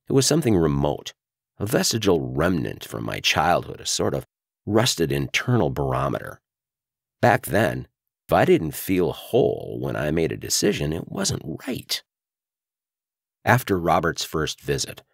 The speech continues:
a voice from the teeny wrinkle in my brain scolded me. "You can't go through life like this. You may as well throw yourself out of an airplane without a parachute." That's right. I answered the wrinkle.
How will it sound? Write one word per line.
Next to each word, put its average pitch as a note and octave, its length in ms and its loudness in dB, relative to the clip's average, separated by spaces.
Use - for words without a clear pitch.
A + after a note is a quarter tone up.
a F#2 80 2
voice A#2 300 4
from F#2 180 0
the B1+ 120 -4
teeny A2+ 460 2
wrinkle E2 380 0
in C#2 100 -4
my C2 140 -4
brain C#2 420 -4
scolded - 520 -4
me. - 240 -14
"You - 200 6
can't - 340 2
go B2+ 200 4
through D3 320 2
life A#2 280 2
like G2+ 260 2
this. F2 380 -4
You E3 120 6
may C3+ 140 4
as F#2+ 140 0
well F2 180 0
throw C#3+ 260 2
yourself D#3 560 2
out D3 160 4
of A#2+ 80 0
an G2+ 100 0
airplane D#3+ 500 2
without A#2 300 4
a B2+ 60 0
parachute." A2 800 -2
That's - 360 -4
right. - 440 -6
I G3+ 180 0
answered A#2 460 2
the B2+ 100 4
wrinkle. A2 500 0